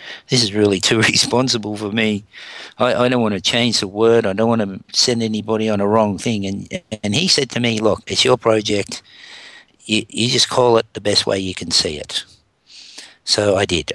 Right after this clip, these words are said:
I, and that gave me peace, and I just started going through, and I tried to do it as responsible as possible.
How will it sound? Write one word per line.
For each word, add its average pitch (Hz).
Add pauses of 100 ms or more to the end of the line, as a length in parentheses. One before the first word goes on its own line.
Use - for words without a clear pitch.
I, 95
and 98
that 120
gave 123
me 113
peace, 147
and 98
I 95
just 104
started 110
going 120
through, 135
and 101
I 101
tried 127 (260)
to -
do 127
it 113
as 98
responsible 120
as -
possible. -